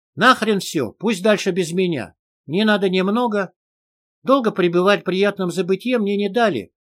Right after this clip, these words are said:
Прибежали Витька с Лехой и растормошили меня, растолкали. Выдернули, сволочи такие, из приятных объятий Морфея. "Лех, Лех!" — раздался близкий окрик Вити. "Вон, гляди, кажись, птаха. Где?"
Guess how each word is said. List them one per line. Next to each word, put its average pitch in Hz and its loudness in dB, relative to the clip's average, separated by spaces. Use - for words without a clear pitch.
Прибежали 190 2
Витька 202 -2
с - -8
Лехой 214 -2
и 147 -4
растормошили 202 0
меня, 143 -4
растолкали. 190 -2
Выдернули, 175 2
сволочи 170 -2
такие, 175 -4
из 135 -12
приятных 196 -2
объятий 170 -2
Морфея. 160 -6
"Лех, 233 4
Лех!" — 220 2
раздался 160 0
близкий 170 -2
окрик 160 0
Вити. 143 -6
"Вон, 226 2
гляди, 208 0
кажись, 190 -4
птаха. 185 -2
Где?" 151 0